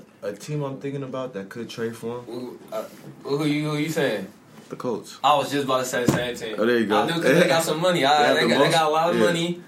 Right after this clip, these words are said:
Speaker 2: and him on the other side, T Y, that
Speaker 1: I was thinking that's the team with the
Speaker 2: Well,
Speaker 1: most
Speaker 2: Luck,
Speaker 1: cap space.
Speaker 2: yeah, I just thought about that. Yeah.
Speaker 1: Yeah, I
Speaker 2: That'd be
Speaker 1: mean,
Speaker 2: good.
Speaker 1: we'll, we'll, we'll see. I mean, it's a tricky situation because he has to be traded. He's under contract, so I mean, the Steelers could just say,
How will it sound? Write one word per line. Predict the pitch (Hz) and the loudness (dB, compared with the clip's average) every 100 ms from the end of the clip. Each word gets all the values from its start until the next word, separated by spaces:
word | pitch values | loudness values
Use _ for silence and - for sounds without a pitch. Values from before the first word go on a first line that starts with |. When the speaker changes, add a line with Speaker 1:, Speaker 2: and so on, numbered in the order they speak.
| - - | -18 -8
Speaker 2:
and | 127 135 131 | -2 0 0
him | 143 156 | -2 0
on | 156 | 0
the | 147 | 0
other | 156 | 0
side, | 156 151 151 147 | 0 0 0 -2
T | 165 | -4
Y, | 156 156 156 | 0 2 4
that | 151 151 - - - - - - - - - | 4 2 0 -8 -12 -14 -18 -20 -20 -20 -4
Speaker 1:
I | 95 | -2
was | 98 | 0
thinking | - 104 95 | 0 2 2
that's | 98 104 | 2 2
the | 107 | -2
team | - 110 | 0 0
with | 98 | 2
the | 95 | 2
Speaker 2:
Well, | 98 | 4
Speaker 1:
most | 147 | 4
Speaker 2:
Luck, | 175 104 | 4 2
Speaker 1:
cap | 98 | 0
space. | - 92 90 - | -2 -2 -2 -4
Speaker 2:
yeah, | 117 117 | -2 0
I | |
just | 120 120 | -2 0
thought | 120 110 | 0 0
about | 104 104 | -2 -2
that. | 113 117 - - | -2 -2 -6 -12
Yeah. | 107 107 - - - - | -8 -8 -10 -16 -20 -14
Speaker 1:
Yeah, | - 58 - - | -10 -8 -10 -8
I | - | 0
Speaker 2:
That'd | 110 | 4
be | 117 | 4
Speaker 1:
mean, | 107 | 2
Speaker 2:
good. | - 104 107 113 | -4 -8 -4 2
Speaker 1:
we'll, | 123 - | 2 4
we'll, | 131 143 | 4 4
we'll | 131 | 4
see. | 135 139 131 | 2 4 4
I | |
mean, | 113 120 | 4 2
it's | 131 | 0
a | |
tricky | 120 143 | 0 -2
situation | 127 131 104 110 117 107 | 0 -2 2 2 2 0
because | 101 101 101 113 | -2 0 -2 0
he | 117 | 2
has | 123 120 | 2 0
to | - | -2
be | 101 | -4
traded. | 87 117 95 | 0 0 0
He's | 104 - | -2 -2
under | 127 117 | -2 -2
contract, | 107 113 101 82 76 | 0 -2 -2 -6 -4
so | - 87 | -2 -2
I | |
mean, | 98 95 90 | 0 -2 -4
the | 90 | -6
Steelers | - 147 139 | -2 0 0
could | 110 | -4
just | 98 95 | -6 -2
say, | 101 95 | 0 0